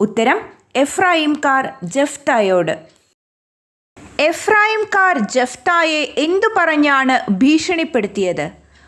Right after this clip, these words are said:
ഉത്തരം, "നിന്നെയും നിന്റെ കുടുംബത്തെയും ഞങ്ങൾ അഗ്നിക്കിരയാക്കും." ജഫ്തായും ജനവും വലിയ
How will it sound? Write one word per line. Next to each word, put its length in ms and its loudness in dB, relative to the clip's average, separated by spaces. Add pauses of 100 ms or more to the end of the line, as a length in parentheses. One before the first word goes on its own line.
(240)
ഉത്തരം, 400 0 (420)
"നിന്നെയും 760 2
നിന്റെ 560 2
കുടുംബത്തെയും 960 0
ഞങ്ങൾ 540 2
അഗ്നിക്കിരയാക്കും." 1160 -2 (880)
ജഫ്തായും 1000 2
ജനവും 640 0 (260)
വലിയ 500 2